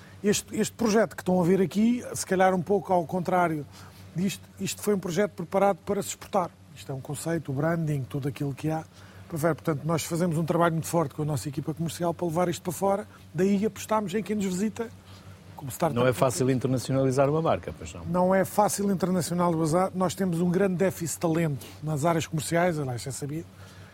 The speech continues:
Speaker 1: Para além de haver poucos recursos, recursos e talento na área comercial em Portugal.
Speaker 2: Alguém dizia recentemente, com piada, que o americano vende o produto ainda antes de o conseguir, eh, produzir.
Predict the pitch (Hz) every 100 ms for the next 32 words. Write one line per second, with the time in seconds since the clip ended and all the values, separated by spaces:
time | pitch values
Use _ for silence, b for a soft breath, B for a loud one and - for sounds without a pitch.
0 | B - 160 190 170 170 170 165 165 185
1 | 139 - - 202 156 - 147 - - 190
2 | - - - - - 160 180 180 180 165
3 | 208 202 190 - 180 - 175 165 - 156
4 | 151 131 - 117 127 139 139 120 143 135
5 | 113 131 101 120 123 - 135 107 127 123
6 | 123 - 123 117 - B B B B -
7 | - - - 117 117 113 113 127 123 143
8 | 143 143 - - - - 98 123 151 123
9 | 135 147 127 143 151 143 151 147 123 127
10 | 135 135 120 - 139 123 131 127 123 107
11 | - 135 107 110 98